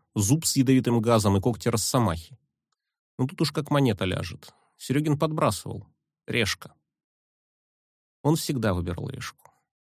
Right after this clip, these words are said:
На звонок из квартиры никто не отозвался,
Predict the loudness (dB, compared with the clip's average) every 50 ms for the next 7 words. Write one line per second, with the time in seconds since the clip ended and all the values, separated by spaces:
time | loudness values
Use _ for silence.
0 | _ _ _ _ _ _ _ _ _ _ 0 0 2 2 2 2 2 2 0 -2
1 | -2 0 0 0 0 0 0 -2 -2 0 0 0 0 0 0 0 0 0 2 0
2 | 0 0 0 0 0 -2 -2 -6 -6 -8 -8 -8 -8